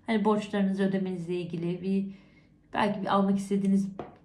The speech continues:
sizin sıkışık döneminizde alamadığınız bir şey alacaksınız gibi bir şey bu.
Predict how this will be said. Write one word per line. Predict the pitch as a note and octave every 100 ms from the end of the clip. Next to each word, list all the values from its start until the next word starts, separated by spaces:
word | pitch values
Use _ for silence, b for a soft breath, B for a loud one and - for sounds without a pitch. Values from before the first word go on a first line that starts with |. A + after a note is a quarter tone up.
| - -
sizin | - G3 G3+
sıkışık | G3 - - G3 G3+
döneminizde | F#3+ F#3 F3+ E3+
alamadığınız | G3 G3 F#3 - F3+ -
bir |
şey | - A3+
alacaksınız | G#3 G3 G3+ G3 - D3+ - -
gibi | D3+ C#3 C3+
bir |
şey | C#3 - D3+
bu. | G2